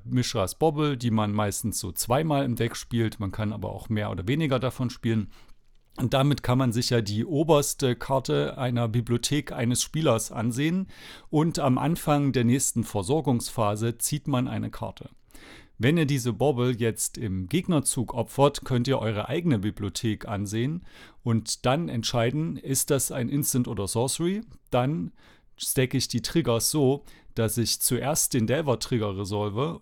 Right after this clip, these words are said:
und dann die Bobble. Oder ist es aber was anderes, also zum Beispiel ein Land, dann könnt ihr die Trigger andersrum stacken, dass ihr zuerst das Land zum Beispiel mit der Bobble zieht und dann den Delver-Trigger resolved.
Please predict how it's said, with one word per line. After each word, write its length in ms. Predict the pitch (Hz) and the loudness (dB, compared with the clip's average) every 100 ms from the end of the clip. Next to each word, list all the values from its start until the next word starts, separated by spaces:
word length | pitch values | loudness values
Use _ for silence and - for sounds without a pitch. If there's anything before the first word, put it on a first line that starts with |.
| - | -4
und 380 | 107 95 - | -4 -4 -2
dann 180 | 143 185 | 0 2
die 120 | 113 | 0
Bobble. 440 | 90 101 101 131 165 - - - - | 0 0 0 -2 -2 -10 -20 -18 0
Oder 460 | 160 170 127 147 | 6 6 6 4
ist 240 | 127 120 135 | 2 -2 -4
es 120 | - | -2
aber 220 | 131 110 | 0 0
was 160 | 98 - | 0 -2
anderes, 580 | 180 170 110 107 127 - | 0 2 2 0 -4 -6
also 240 | 107 92 | -6 -6
zum 200 | - 113 | -4 -2
Beispiel 440 | 104 104 - 104 | 0 -2 -4 -6
ein 220 | - 104 90 | -4 -6 -4
Land, 400 | 113 170 - - - - - | -2 -2 -4 -12 -20 -20 -2
dann 320 | 123 156 180 | 0 0 0
könnt 260 | - 139 123 | 0 2 2
ihr 60 | |
die 160 | 104 110 | 0 -2
Trigger 400 | - 117 110 - | -2 0 0 -2
andersrum 540 | 185 170 120 - 104 | 0 0 0 -2 -4
stacken, 480 | - - 110 156 156 | -4 -4 -4 -4 -2
dass 160 | 110 110 | -2 -2
ihr 100 | 104 | -4
zuerst 680 | - - - - - - 117 | -4 0 0 0 -2 -4 -4
das 180 | 107 | -4
Land 340 | 113 117 127 123 | -2 0 -2 -2
zum 200 | 127 117 | 0 2
Beispiel 440 | 113 - - 123 | 2 0 0 2
mit 240 | 107 110 107 | 2 0 -2
der 120 | 98 | 0
Bobble 340 | 110 147 117 | 2 2 2
zieht 460 | - - 131 - - | 0 -2 -2 -4 -6
und 320 | 135 120 110 | 0 2 2
dann 240 | 120 113 123 | 0 2 0
den 160 | 139 | -2
Delver-Trigger 680 | 156 175 110 - 117 95 95 | 0 0 -2 -2 -2 -2 -6
resolved. 600 | 95 - 110 - - - | -8 -10 -10 -12 -16 -20